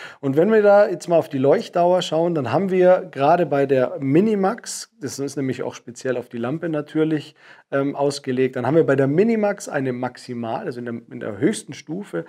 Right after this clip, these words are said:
von eins Komma fünf Stunden. Also ihr habt hier eineinhalb Stunden lang Vollgaslicht und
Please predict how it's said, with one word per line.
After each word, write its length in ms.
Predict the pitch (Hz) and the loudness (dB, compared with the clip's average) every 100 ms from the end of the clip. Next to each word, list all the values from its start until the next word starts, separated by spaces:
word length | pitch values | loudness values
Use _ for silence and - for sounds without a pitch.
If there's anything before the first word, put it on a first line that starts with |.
| - - - | -14 -20 -8
von 180 | 127 | -6
eins 320 | 139 156 165 - | -2 -2 -2 -6
Komma 240 | 120 120 | -10 -10
fünf 280 | - 233 - | -8 -10 -10
Stunden. 500 | - 208 233 240 165 | -12 -8 -8 -8 -8
Also 220 | 135 120 | -8 -6
ihr 80 | 131 | -8
habt 140 | 131 | -8
hier 120 | - | -10
eineinhalb 400 | - 147 123 127 | -6 -6 -6 -8
Stunden 380 | - - 156 147 | -10 -10 -8 -6
lang 220 | 127 117 | -8 -8
Vollgaslicht 1300 | - - 180 240 220 196 170 165 160 - 175 190 - _ - - - - | -12 -6 0 2 2 0 -2 -4 -4 -2 -2 -2 -6 _ -20 -20 -18 0
und 320 | 151 151 | 2 2